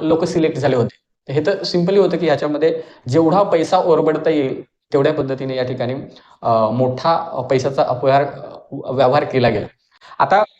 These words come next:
ते जे कोणी आजपर्यंत काम करत असलेले शिक्षक, म्हणजे दोन हजार सोळाला जॉईन झालेले शिक्षक,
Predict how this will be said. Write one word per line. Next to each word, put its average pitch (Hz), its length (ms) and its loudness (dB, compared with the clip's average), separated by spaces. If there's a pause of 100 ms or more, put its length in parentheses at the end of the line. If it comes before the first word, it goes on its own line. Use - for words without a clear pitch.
(840)
ते 202 80 6
जे 208 160 2
कोणी 233 320 2 (200)
आजपर्यंत 190 640 2 (640)
काम 175 220 2
करत 180 220 2
असलेले 165 300 4
शिक्षक, 160 320 -2
म्हणजे 139 180 0
दोन 156 280 2
हजार 165 280 2
सोळाला 156 480 2
जॉईन 156 300 0
झालेले 135 340 0
शिक्षक, 123 400 -4